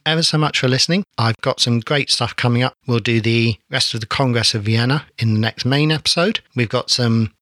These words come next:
fantastic topics to cover after that. I also would really recommend you check out the History of Vikings podcast, which I played the promo of at the beginning of the episode. Great show, really good fun.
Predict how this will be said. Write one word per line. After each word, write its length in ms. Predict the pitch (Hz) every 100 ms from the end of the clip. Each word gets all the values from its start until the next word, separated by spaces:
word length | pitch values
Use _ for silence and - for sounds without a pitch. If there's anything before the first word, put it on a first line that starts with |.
| _
fantastic 880 | - 143 127 135 131 - 117 - - _
topics 420 | - 127 131 -
to 80 | -
cover 420 | - 120 113 107 - -
after 320 | 139 135 143
that. 260 | 156 208 - - _
I 120 | 123
also 420 | 143 151 151 139 139
would 200 | 117 117
really 440 | 120 123 139 147 139
recommend 400 | 131 - 120 117
you 80 | 101
check 260 | 120 110
out 140 | 113 117
the 60 |
History 340 | 104 113 - 110
of 80 |
Vikings 500 | 101 117 113 - 113
podcast, 680 | - 120 113 127 123 127 - - -
which 220 | 113 -
I 140 | 104 101 -
played 320 | 120 110 101
the 80 | -
promo 600 | - 127 120 117 113 113
of 120 | 107 -
at 40 |
the 40 | 131
beginning 320 | 120 113 113
of 60 | 110
the 80 |
episode. 420 | 123 - 147 139 139 -
Great 280 | 127 123 -
show, 280 | 120 120 - -
really 200 | 117 110
good 160 | 104
fun. 240 | - 98